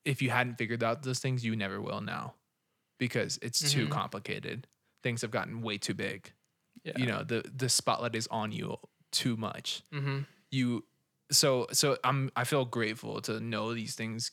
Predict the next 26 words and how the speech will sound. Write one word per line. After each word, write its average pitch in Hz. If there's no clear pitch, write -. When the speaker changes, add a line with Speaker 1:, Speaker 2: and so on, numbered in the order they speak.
Speaker 1:
going 117
into 120
a -
life 120
that 139
I 120
pursue 131
that's 123
kind 123
of 120
grand. 127
Speaker 2:
Mm-hmm. 147
I 185
think, 262
I, 156
I 165
can't 139
speak -
for 151
Kyle 151
Eschenroeder, 160
but 151
he 175
would 170
say 147
that 139